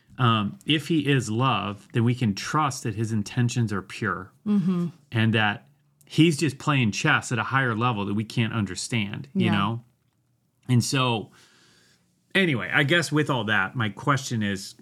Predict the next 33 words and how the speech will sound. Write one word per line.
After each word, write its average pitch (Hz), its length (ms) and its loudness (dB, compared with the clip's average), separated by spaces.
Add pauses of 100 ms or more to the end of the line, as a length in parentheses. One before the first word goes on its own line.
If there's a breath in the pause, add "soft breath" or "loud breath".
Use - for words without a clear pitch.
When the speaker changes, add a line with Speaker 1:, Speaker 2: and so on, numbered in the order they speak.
(120)
Speaker 1:
could 143 200 2
it 143 100 2
be 127 120 0
possible 113 720 -6 (420)
that 113 280 0
our, 107 500 0
you 117 100 -4
know, 101 220 -2
according 104 380 0
to 101 100 -6
this 90 120 -4
person, 98 360 -4
our 92 160 -2
superficial 110 720 -2
and 87 100 -4
selfish 95 460 -6
prayers 87 400 -2
to - 80 -8
get 92 100 -4
our 90 80 -2
mortgage 92 320 -2
paid 90 160 -6
off, 87 260 -6
like, 98 240 -6
actually 117 380 2
could 104 160 -2
be 104 140 2
the 95 120 -2
vehicle 95 500 -2
that 95 120 -6
God 90 300 -4
could 87 160 -6
use 85 500 -4